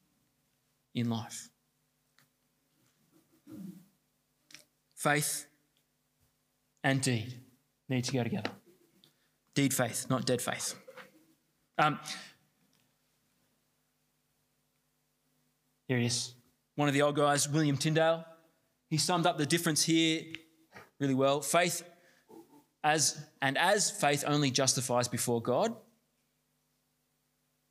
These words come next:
so deeds only justify before the world. God can see our faith. He knows whether we're really trusting him.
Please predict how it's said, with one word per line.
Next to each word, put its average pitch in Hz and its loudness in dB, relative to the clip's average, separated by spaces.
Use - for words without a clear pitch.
so 131 2
deeds 123 0
only 120 2
justify 113 -2
before 107 -6
the 104 -2
world. 98 -8
God 131 0
can 139 0
see 143 0
our 143 2
faith. 147 0
He 135 0
knows 131 2
whether 147 2
we're 143 2
really 143 0
trusting 143 0
him. 160 2